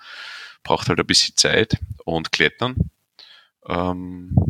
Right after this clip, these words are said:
haben meine liebe Frau, die Madame Ziege, die Altziege, <laughs> Ziege mittlerweile, und, und ich beschlossen, ein Kind zu kriegen, die Mini-Ziege, die jetzt auch schon in der Pubertät ist mit vierzehn.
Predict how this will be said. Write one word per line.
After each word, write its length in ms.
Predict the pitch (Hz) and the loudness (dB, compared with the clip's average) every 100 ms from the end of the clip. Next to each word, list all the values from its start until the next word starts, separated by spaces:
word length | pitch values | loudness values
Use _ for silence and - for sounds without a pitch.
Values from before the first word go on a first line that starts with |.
| - - _ | -2 -10 _
haben 360 | - 95 82 85 | -2 0 0 0
meine 200 | 82 82 | 2 2
liebe 560 | 82 82 85 85 85 - | 2 2 4 4 4 2
Frau, 500 | - - 78 80 120 - | 0 2 4 4 -2 -2
die 220 | 82 80 | 0 0
Madame 380 | 85 82 80 92 | 0 0 0 0
Ziege, 340 | - 101 123 127 92 - - _ _ _ _ | 2 2 2 2 0 0 -10 _ _ _ _
die 100 | - | -2
Altziege, 720 | - 90 - - - 78 98 135 - - | 2 2 0 0 0 2 0 2 4 4
<laughs> 220 | - - | 4 0
Ziege 380 | - 104 - 92 - - _ - _ _ - - - | 2 2 4 2 2 -4 _ -20 _ _ -12 0 2
mittlerweile, 580 | 101 - 95 87 98 165 _ - - - - - - | 2 2 4 4 2 -2 _ -12 -6 -4 -2 -2 -2
und, 360 | - 95 90 - | 2 2 0 -2
und 140 | 90 | 0
ich 160 | 95 104 | 2 2
beschlossen, 460 | - 90 95 - 98 | 2 4 4 2 -2
ein 80 | |
Kind 240 | - 110 - | -2 0 2
zu 80 | 110 | 2
kriegen, 260 | 92 87 | 2 2
die 80 | 87 | 0
Mini-Ziege, 680 | 98 110 98 - 78 - - - - - | 4 4 4 2 4 0 -2 -18 -20 0
die 40 | |
jetzt 140 | 98 95 | 4 4
auch 100 | 101 | 4
schon 80 | 101 | 2
in 60 | |
der 80 | 95 | 0
Pubertät 500 | 101 90 95 85 85 | 0 0 2 2 2
ist 140 | 92 | 0
mit 120 | 95 - | -2 0
vierzehn. 440 | 85 85 131 | 2 2 0